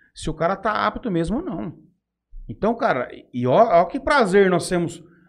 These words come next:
cuidados pela Polícia Federal. A Polícia Federal, que é o órgão máximo nosso, que, que cuida, que, que fiscaliza,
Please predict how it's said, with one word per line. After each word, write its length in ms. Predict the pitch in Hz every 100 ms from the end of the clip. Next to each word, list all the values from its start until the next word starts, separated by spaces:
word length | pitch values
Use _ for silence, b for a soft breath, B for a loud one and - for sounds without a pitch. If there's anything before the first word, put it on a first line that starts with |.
| b b 208
cuidados 500 | - 202 147 226 208
pela 140 | - 180
Polícia 140 | 139
Federal. 460 | 139 127 110 - _ _ _
A 80 | 117
Polícia 540 | - 151 143 180 -
Federal, 580 | - 233 175 208 - -
que 260 | - 190 175
é 180 | 180 220
o 140 | 254 185
órgão 320 | 160 185 220
máximo 420 | 214 208 233 233 269
nosso, 480 | 226 247 - 131 _ _ _ _ _ _
que, 240 | _ 160 151
que 160 | 151 151 -
cuida, 520 | 185 208 254 247 233
que, 580 | 233 180 180 160 123 131
que 180 | 131 147
fiscaliza, 920 | 185 175 175 147 185 247 254 226